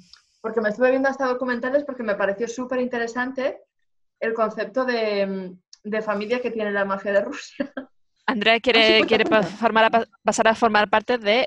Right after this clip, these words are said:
Speaker 2: una familia rusa.
Speaker 1: No, pero sabes que estoy, eh, pensando en escribir una historia sobre mafia, entonces lo veo como algo sociológico. Una de las últimas autoras que he estado leyendo, que yo creía que era irlandesa, pero no, solo es irlandesa de origen, pero es americana,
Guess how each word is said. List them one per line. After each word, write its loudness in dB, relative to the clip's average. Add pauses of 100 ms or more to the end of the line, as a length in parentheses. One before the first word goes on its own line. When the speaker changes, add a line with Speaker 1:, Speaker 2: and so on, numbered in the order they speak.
Speaker 2:
una -2
familia -2
rusa. -8 (400)
Speaker 1:
No, 4
pero 2
sabes -4
que -4
estoy, 0
eh, 0
pensando -2
en -2
escribir -6
una -2
historia -4
sobre -6
mafia, 0
entonces -6
lo -2
veo 0
como -2
algo -2
sociológico. -4
Una 0
de 2
las -2
últimas -4
autoras -2
que -12
he -8
estado -4
leyendo, -4 (440)
que -6
yo -2
creía -2
que -6
era 2
irlandesa, -4
pero -6
no, -4
solo -4
es -10
irlandesa -4
de 0
origen, -6
pero -2
es -4
americana, -6